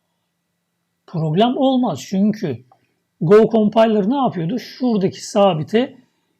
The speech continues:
buradaki float değeri olduğu için şu da floatmuş gibi davranıp ikisini işleme sokuyordu. Peki buradaki hatamız ne?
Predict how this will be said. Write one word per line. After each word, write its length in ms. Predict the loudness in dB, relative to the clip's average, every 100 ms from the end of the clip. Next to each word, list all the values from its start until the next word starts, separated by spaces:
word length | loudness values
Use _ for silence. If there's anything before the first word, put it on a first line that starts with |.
| _
buradaki 760 | -2 0 2 0 -2 -6 -10 -10
float 540 | -6 0 2 0 -2
değeri 200 | -4 -4
olduğu 240 | -6 -6
için 380 | -8 -6 -6 -8
şu 260 | -18 -6 -4
da 80 | -2
floatmuş 520 | -4 -6 -6 -10 -8
gibi 120 | -4
davranıp 480 | -2 -4 -4 -6 -4
ikisini 460 | -6 -6 -10 -6 -6
işleme 440 | -6 -6 -4 -6
sokuyordu. 520 | -8 -8 -8 -12 -12 -20 _ _ _
Peki 260 | -4 0 0
buradaki 360 | 0 -2 -2
hatamız 500 | -4 -4 -8 -8 -6
ne? 180 | -6 -8